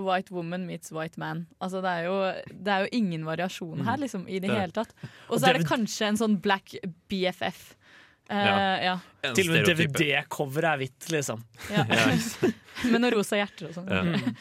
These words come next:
Speaker 2: Skal ikke være, skal ikke være greit, ass.
Speaker 3: Nei, men konsekvensene, og tilbake til det, vet ikke, altså, det blir jo litt det at du f-, liksom aldri får se en person av din etnisitet, ikke sant,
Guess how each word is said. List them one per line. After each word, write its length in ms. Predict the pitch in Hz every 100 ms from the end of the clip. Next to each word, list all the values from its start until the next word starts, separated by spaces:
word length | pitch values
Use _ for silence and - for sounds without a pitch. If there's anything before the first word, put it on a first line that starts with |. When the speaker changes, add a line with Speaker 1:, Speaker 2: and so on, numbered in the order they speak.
| - - - - -
Speaker 2:
Skal 180 | 160
ikke 180 | 143 151
være, 720 | 156 160 156 151 151 147 143 147
skal 120 | 139
ikke 80 | 143
være 120 | 147
greit, 280 | 135 156 -
ass. 60 |
Speaker 3:
Nei, 80 | 147
men 220 | 156 175
konsekvensene, 600 | 147 - 147 139 - 101 90
og 80 | 92
tilbake 280 | 113 117
til 100 | - 107
det, 180 | 117
vet 140 | - 151
ikke, 180 | - 101
altså, 260 | 123 123 - - _ _
det 120 | 143
blir 140 | 143 170
jo 80 | 123
litt 200 | 101 104
det 140 | - 135
at 160 | 107 -
du 60 |
f-, 140 | 110 -
liksom 220 | 117 - -
aldri 260 | 131 131
får 120 | 113 107
se 160 | -
en 60 | 110
person 340 | - 143 117
av 100 | 104
din 220 | 101 123
etnisitet, 680 | 107 107 110 104 107 131 107
ikke 160 | 107 107
sant, 280 | 101 117 113